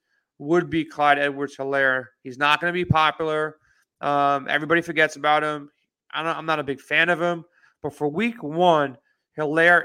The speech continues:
is sneaky. So I think that's a sneaky play for G P Ps only.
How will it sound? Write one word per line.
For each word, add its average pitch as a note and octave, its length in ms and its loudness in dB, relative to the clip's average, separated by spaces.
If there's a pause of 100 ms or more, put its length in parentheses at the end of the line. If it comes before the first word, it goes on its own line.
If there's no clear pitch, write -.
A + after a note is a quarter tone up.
is E3 340 -4
sneaky. D3 600 -8
So C#3+ 160 -2
I D3 60 2
think F3 160 -4
that's F#3 160 -4
a F3 60 -10
sneaky E3+ 400 -10
play D#3 300 -2
for D3 140 -6
G C#3 200 -10
P E3 160 -14
Ps D#3 300 -10
only. D3 540 -6